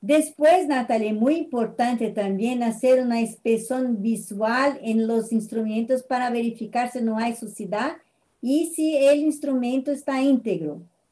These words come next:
Después también hacer, ah, ah, el empaque de mane-, de modo perfecto, utilizándose,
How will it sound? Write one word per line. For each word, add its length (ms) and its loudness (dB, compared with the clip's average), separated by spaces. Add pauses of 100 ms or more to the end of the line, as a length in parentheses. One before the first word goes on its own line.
(400)
Después 680 2
también 520 0
hacer, 600 2 (160)
ah, 500 0 (600)
ah, 680 -4
el 220 0
empaque 800 0
de 140 2
mane-, 520 2
de 120 2
modo 500 4
perfecto, 840 -2 (200)
utilizándose, 1400 2